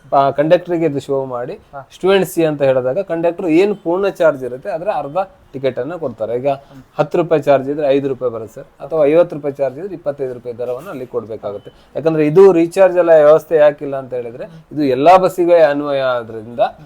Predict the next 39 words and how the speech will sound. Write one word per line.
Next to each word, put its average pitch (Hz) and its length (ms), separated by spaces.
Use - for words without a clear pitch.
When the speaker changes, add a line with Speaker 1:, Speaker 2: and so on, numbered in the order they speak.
Speaker 1:
ಅದು 202 240
ಆ 160 180
ವ್ಯವಸ್ಥೆ, 160 400
ರೀಚಾರ್ಜ್ 160 400
ವ್ಯವಸ್ಥೆನ 139 380
ತಂದಿಲ್ಲ 123 460
ಸರ್. - 160
ಮುಂದಿನ 196 280
ದಿನಗಳಲ್ಲಿ 165 800
ಬಸ್ 135 220
ಮಾಲಕರು 147 500
ನಿರ್ಧಾರ 147 640
ಮಾಡಿ 139 280
ರೀಚಾರ್ಜ್ 151 340
ವ್ಯವಸ್ಥೆ 139 280
ತಂದಾಗ 123 420
ಆ 156 100
ರೀಚಾರ್ಜ್ 143 360
ವ್ಯವಸ್ಥೆ 127 340
ಅಡಾಪ್ಟ್ 123 300
ಮಾಡ್ಬೋದು 107 280
ಸರ್. 160 120
ಈಗ 160 180
ರೀಚಾರ್ಜ್ 160 500
ಇಲ್ಲ 120 180
ಸರ್, 151 180
ಐಡೆಂಟಿಟಿ 170 520
ಕಾರ್ಡ್ 156 280
ರೀತಿಯಲ್ಲಿ 151 480
ಕಾರ್ಡ್ 143 220
ವ್ಯವಸ್ಥೆನ 131 440
ವಿತರಣೆ 123 280
ಮಾಡ್ತಾ 98 280
ಇದ್ದಾರೆ 90 200
ಸರ್. 180 100
Speaker 2:
ಹಾಗಾದ್ರೆ 190 400
ಇದು 180 360
ಯಾವುದೇ 175 360
ತರದ 165 340